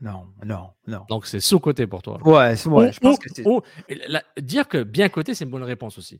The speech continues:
Speaker 1: Mais
Speaker 2: Elle est bien
Speaker 1: c'est
Speaker 2: cotée.
Speaker 1: quand même assez bu-, c'est assez bien vu, ce, ce triplé, euh, de Man U en quatre-vingt-dix-neuf, right ?
Speaker 2: Oh oui, ben, ils, ils vivent de ça. Ils vivent
Speaker 1: Je pense
Speaker 2: seulement
Speaker 1: que
Speaker 2: de ça, là.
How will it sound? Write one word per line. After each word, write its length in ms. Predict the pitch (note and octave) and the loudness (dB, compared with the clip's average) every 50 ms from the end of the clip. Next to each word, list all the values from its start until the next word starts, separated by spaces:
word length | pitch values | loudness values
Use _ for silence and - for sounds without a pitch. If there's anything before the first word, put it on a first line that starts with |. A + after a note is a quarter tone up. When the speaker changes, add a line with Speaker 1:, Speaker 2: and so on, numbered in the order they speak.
| _ _ F#3 | _ _ 2
Speaker 1:
Mais 140 | A3+ A#3+ B3 | 2 4 4
Speaker 2:
Elle 100 | C#3 B2+ | 2 0
est 80 | B2+ A#2+ | -2 -4
bien 220 | F#2+ G#2 C#3+ D#3+ | -4 -4 -4 -4
Speaker 1:
c'est 160 | D3+ - C#3+ | -2 -4 0
Speaker 2:
cotée. 100 | - - | 2 4
Speaker 1:
quand 60 | B3+ | 4
même 180 | C4+ D#4+ F#4+ G4 | 6 4 4 4
assez 320 | D4+ F#3+ - - G#3+ F#3 | 4 2 4 4 4 4
bu-, 320 | D#3+ C3+ C3 C#3 - - _ _ | 4 4 0 -6 -8 -10 _ _
c'est 180 | - - - D#3 | -6 -2 0 0
assez 220 | D#3 D#3+ - B3 | 0 0 -2 -4
bien 240 | F3+ D3 D3+ C3+ A#2 | -2 -2 -4 -6 -4
vu, 220 | G#2+ D3+ F3+ D3 | -4 -4 -4 -4
ce, 360 | - - G2+ F#2+ G2 F#2 F2+ | -4 -8 -8 -8 -8 -10 -12
ce 160 | F#2+ - - A2 | -12 -10 -10 -10
triplé, 580 | - - - - A2+ - - B2 A#2+ A#2+ A2+ | -10 -10 -12 -12 -6 -4 -2 0 0 0 0
euh, 200 | G#2 G2+ G2 G2 | -2 -2 -6 -6
de 100 | G#2 A2 | -8 -8
Man 260 | G2+ G#2 G2+ G2 G2+ | -6 -6 -6 -8 -8
U 60 | A2+ A#2+ | -8 -8
en 100 | A2 G#2 | -8 -8
quatre-vingt-dix-neuf, 640 | - G2+ G2 F#2+ F#2 F#2 G#2+ G#2 G2 F#2+ F2+ - _ F#2+ | -8 -10 -10 -10 -12 -14 -14 -12 -12 -12 -14 -14 _ -6
right ? 220 | G#2 D3 A#3 C#4+ _ _ _ _ _ _ _ _ _ _ _ _ _ _ _ _ _ - | -6 -6 -6 -8 _ _ _ _ _ _ _ _ _ _ _ _ _ _ _ _ _ -2
Speaker 2:
Oh 100 | F3 A#3 | 0 0
oui, 120 | C4+ F3+ | 0 0
ben, 160 | B2+ G#2+ G2+ G2 | -2 -4 -8 -10
ils, 180 | G2 G#2 A2 | -12 -12 -12
ils 120 | C3 C3 A#2 | -12 -10 -10
vivent 120 | B2 A#2 G#2+ | -10 -8 -8
de 100 | A#2+ A#2+ | -8 -8
ça. 200 | - G#3 D3 - _ _ _ _ _ _ _ _ _ _ _ _ _ _ _ _ _ _ _ _ - - _ _ _ _ _ _ _ _ _ _ _ _ _ _ _ _ _ _ - | -8 -10 -10 -12 _ _ _ _ _ _ _ _ _ _ _ _ _ _ _ _ _ _ _ _ -20 -20 _ _ _ _ _ _ _ _ _ _ _ _ _ _ _ _ _ _ -10
Ils 100 | A#2 A#2+ | -8 -4
vivent 120 | C3 C3+ | -4 -4
Speaker 1:
Je 60 | A#2+ | 0
pense 180 | - - C#3 C3 | 0 0 0 0
Speaker 2:
seulement 100 | C3 C3 | -2 -6
Speaker 1:
que 60 | B2 | -8
Speaker 2:
de 40 | - | -8
ça, 160 | - D#3+ A#2+ | -8 -8 -6
là. 200 | G2 F2 E2+ | -6 -8 -12